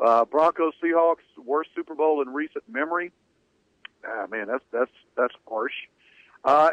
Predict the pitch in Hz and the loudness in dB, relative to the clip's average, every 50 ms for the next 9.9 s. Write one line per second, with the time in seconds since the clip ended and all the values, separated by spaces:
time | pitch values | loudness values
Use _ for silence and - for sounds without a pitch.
0 | 160 165 - - 185 180 - 180 147 - 190 196 208 226 226 220 208 _ 175 190 | 2 0 2 2 0 0 0 -6 -8 -2 0 2 2 2 2 0 -2 _ 0 -2
1 | 196 - 214 220 226 226 - 214 208 202 - _ 214 214 214 214 214 214 220 226 | 0 0 -6 -6 -6 -8 -8 -10 -12 -14 -10 _ -4 -4 -4 -4 -6 -8 -8 -6
2 | 226 208 175 156 156 175 170 170 165 185 185 175 165 151 139 143 165 170 175 - | -8 -8 -8 -6 -6 -6 -6 -6 -10 -10 -8 -8 -8 -8 -8 -6 -6 -6 -6 -6
3 | - 165 156 170 185 185 196 208 202 - _ _ _ _ _ _ _ _ _ 208 | -8 -12 -8 -4 -4 -4 -4 -4 -8 -14 _ _ _ _ _ _ _ _ _ -2
4 | 208 220 214 - 262 277 247 151 104 _ _ _ _ _ _ - 175 196 220 226 | -2 -2 0 -2 -2 -2 -2 -2 -6 _ _ _ _ _ _ -4 -2 -2 -2 -2
5 | - - 220 220 220 220 208 - - 196 214 214 214 214 208 - _ _ 165 143 | -6 -8 -8 -6 -6 -6 -8 -8 -8 -8 -6 -6 -6 -8 -8 -12 _ _ -16 -16
6 | 151 170 180 190 196 190 185 196 185 175 170 156 135 127 123 _ - 185 202 220 | -8 -4 -2 -2 -2 -2 -4 -6 -6 -6 -10 -12 -14 -16 -14 _ 0 0 0 0
7 | 208 220 226 220 _ _ _ _ _ _ _ _ _ _ - 139 156 175 190 175 | -2 -8 -12 -12 _ _ _ _ _ _ _ _ _ _ -6 -4 -4 -4 -4 -4
8 | 170 175 175 175 170 147 143 139 - - 180 190 196 202 208 208 208 208 202 202 | -4 -2 -2 -2 -2 -4 -4 -4 -4 -2 -2 0 2 2 0 0 0 0 -2 -2
9 | - 165 151 156 147 143 131 - _ - 147 165 196 220 220 226 262 254 | -2 -4 -4 -2 -2 -6 -8 -8 _ 2 2 2 2 2 -4 -6 -8 -14